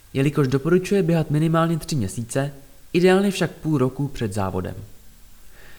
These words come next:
Nicméně zájemci, kteří nemají natrénováno na trať dlouhou více než dvacet jedna kilometrů, mohou půlmaraton absolvovat formou čtyřčlenných štafetových týmů, kdy každý z běžců poběží jen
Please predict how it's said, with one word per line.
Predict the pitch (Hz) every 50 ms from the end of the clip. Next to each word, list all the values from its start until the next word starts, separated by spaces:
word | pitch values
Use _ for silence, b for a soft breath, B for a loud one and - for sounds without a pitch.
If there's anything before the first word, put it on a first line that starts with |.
| B B 139 B - -
Nicméně | 139 147 147 - - 208 226 220 160
zájemci, | 120 113 95 98 101 101 104 110 - - 113 123 139 147 - - -
kteří | - - - 139 143 139
nemají | 120 110 110 113 123 135 151 160
natrénováno | 143 135 - - 117 117 117 117 113 120 120 123 123 123
na | 127
trať | 127 - 127 131
dlouhou | 131 123 127 131 131 131
více | 127 131 - 135
než | 139 135 120
dvacet | 117 123 123 - 156 175
jedna | 165 151 127
kilometrů, | - - 95 101 101 101 101 - 113 120 127 147 - - B B B B B B B B B B B B B
mohou | - 127 143 151 180 208 233 220
půlmaraton | 220 196 196 185 190 190 185 185 123 - -
absolvovat | - - - 151 151 147 147 147 147 147 -
formou | - 143 139 135 131 131
čtyřčlenných | 127 - - - - - - - - 170 165 156 147
štafetových | - - 135 - 123 - - 120 123 120 -
týmů, | - 123 127 120 110 92 85 - - - - - - - - B B B B B B B B B
kdy | - 104 104
každý | 104 - 175 190 185 175 147
z |
běžců | 127 120 135 143 143 - - 170 175 170
poběží | - 147 135 135 131 131 127 123 120
jen | 131 143 156 156 147